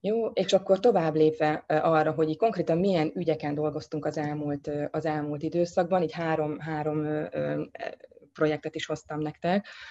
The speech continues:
A, az első projekt egy jelenleg zajló, ö, megbízásunk, ö, ami az az, az is nagyon érdekes szerintem, mert azt nagyon jól megmutatja, hogy a digitalizációs projektek tényleg ilyen összetett, ö,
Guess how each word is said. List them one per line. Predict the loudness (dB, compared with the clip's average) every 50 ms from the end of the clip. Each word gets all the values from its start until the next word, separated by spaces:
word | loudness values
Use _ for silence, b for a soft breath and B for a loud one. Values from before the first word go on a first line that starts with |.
| B B
A, | B 2 2 4 4 2 0 2 2
az | 2 2 4 2
első | 2 2 2 2 2 0 2 4 4 4 4
projekt | 4 4 2 2 2 0 -2 -2
egy | -4 -4 -2 0
jelenleg | 2 2 4 4 2 0 0 -2 -4
zajló, | -4 -6 -4 -4 -2 -2 -2 -2 -2 -2 -4 -4 -6 -8
ö, | -6 -4 -4 -2 -2
megbízásunk, | -2 -2 -2 -4 -6 -8 -6 -4 -4 -4 -6 -6 -8 -8 -8 -8 -10 -14 _
ö, | -8 -6 -4 -4
ami | -4 -2 -2 -2
az | -2 -4 -6 _ _ _
az, | -10 -4 -2 -2 -2 0
az | 0 0 0 0
is | -2 -4 -4 -4
nagyon | -4 -4 -2 -2
érdekes | -2 -4 -4 -6 -10 -10
szerintem, | -10 -8 -8 -8 -6 -6 -6 -6
mert | -4 -4 -4
azt | -6 -8 -10 -18 -14
nagyon | -8 -2 0 2 2 4 4
jól | 4 4
megmutatja, | 4 4 2 2 2 0 0 0 0 -2 -2 -2 B B B B B B B
hogy | B 4
a | 4
digitalizációs | 6 4 4 4 2 2 2 2 0 0 -2 -4 -6 -6 -4
projektek | 0 2 2 2 2 0 -6 -12 -14 -10
tényleg | -6 -6 -4 -4
ilyen | -4 -4 -2 0 0
összetett, | 0 0 -2 -6 -8 -8 -10 -14 -14 _ -6
ö, | -4 -4 -4